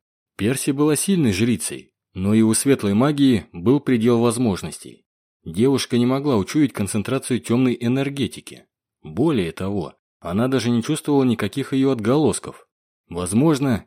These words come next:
бес вовсе не использовал демоническую силу для побега.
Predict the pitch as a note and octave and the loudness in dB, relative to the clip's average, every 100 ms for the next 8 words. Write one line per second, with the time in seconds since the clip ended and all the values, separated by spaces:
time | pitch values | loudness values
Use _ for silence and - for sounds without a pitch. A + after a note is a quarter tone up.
0 | _ E2 E2+ A2+ - D3 D#3 - F#2+ G2+ | _ -6 -2 -2 2 2 2 0 0 0
1 | - D#3+ C#3 A#2 A2 G2+ G#2+ B2+ G#2+ - | 2 2 2 2 2 2 2 0 -4 -6
2 | F#2+ F2 - D3 B2+ A2 A2 B2+ B2+ G#2+ | -4 -4 -2 0 2 0 -2 -4 -2 -2
3 | - C2 | -4 -12